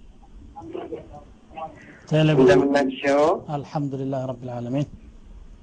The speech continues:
Speaker 2: አላህ እድሜያቸውን ያርዝምልን።
Speaker 1: አሜን።
Speaker 2: እንደዛ አድርጋችሁ የዲን መንገዳችን አስተካክለን እንድንጓዝ እየረዳችሁን ነው። አላህ ጀዛችሁን ይክፈላችሁ።
Speaker 1: አሜን፣ አሜን፣ አሜን።
Speaker 2: ሸህ፣ እኔ በምሰራበት ድርጅት ውስጥ፣ እ፣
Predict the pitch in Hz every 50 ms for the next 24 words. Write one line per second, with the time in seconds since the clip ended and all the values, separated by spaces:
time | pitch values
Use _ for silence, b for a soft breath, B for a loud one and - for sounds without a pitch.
0 | - - - - - 117 120 120 117 117 123 127 131 127 127 127 131 120 120 -
1 | 127 123 123 120 117 117 127 127 123 120 120 127 123 123 123 123 127 131 135 -
2 | - - 156 139 123 123 120 120 120 120 127 131 123 131 139 139 135 127 139 135
3 | 135 - - 143 143 139 143 139 139 135 135 131 135 135 135 135 131 131 131 131
4 | 131 131 131 131 131 - - 131 131 131 131 131 131 131 - - b b b b
5 | b b - - - - 131 123 135 131 - 131 135 135 131 127 127 127 135 131
6 | 127 120 123 131 131 123 123 123 123 127 127 131 123 117 131 123 - - - 123
7 | 120 120 120 127 151 175 170 147 139 131 127 131 127 120 117 120 123 131 123 123
8 | - 123 123 120 120 - 123 123 123 120 - - - - 147 135 131 127 127 123
9 | 123 120 117 117 120 120 117 117 117 117 120 117 117 117 117 113 - - - -
10 | - - - - - - - - - B B B B B B B - - 196 202
11 | 190 190 185 185 180 175 170 160 151 151 165 165 160 156 151 165 160 160 160 156
12 | 156 165 160 - 151 151 151 143 143 143 143 147 151 147 147 143 - 156 151 143
13 | 139 139 120 - - B B B B B B - 151 151